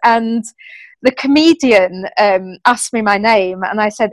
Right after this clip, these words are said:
Arian, and that was it. You know, he was gone off his set, talking about Alien and the Predator for, for about fifteen minutes. <laughs> So I was just like,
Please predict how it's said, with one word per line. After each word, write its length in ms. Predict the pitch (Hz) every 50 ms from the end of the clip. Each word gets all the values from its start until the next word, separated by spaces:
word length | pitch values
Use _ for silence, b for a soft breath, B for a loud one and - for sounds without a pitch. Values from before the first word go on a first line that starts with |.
| -
Arian, 460 | - 226 233 226 220 196 190 185 190 208
and 120 | 214 240
that 200 | 285 294 247 -
was 200 | 202 214 208 - 226
it. 240 | 233 220 202 - -
You 140 | 220 233
know, 200 | 220 214 180 185
he 140 | 190 220 233
was 160 | 202 233 190
gone 420 | - - 262 247 233 220 202 202 208 - - 240
off 160 | 302 311 - -
his 200 | 302 262 - -
set, 440 | - - - 262 233 185 180 - - - b b b b b b - -
talking 400 | - 269 262 262 262 - 254 240
about 360 | 226 214 220 214 208 208 208 - - 233
Alien 540 | 247 262 277 269 247 254 240 226 226 226
and 120 | 220 214 220
the 100 | 214 214 _
Predator 720 | - - 233 226 220 220 202 - - - 190 190 190 185 _ _
for, 260 | 220 190 190 196 - -
for 100 | - 240
about 460 | 214 214 - 233 220 220 208 202 196 - _ _
fifteen 680 | - - 294 285 - - _ - 247 240 247 233 254
minutes. 560 | 247 247 247 254 233 214 214 - - - -
<laughs> 0 |
So 80 | - 453
I 200 | 359 427 415 359
was 200 | 349 370 381 359
just 240 | - 311 294 294 -
like, 220 | 311 240 220 -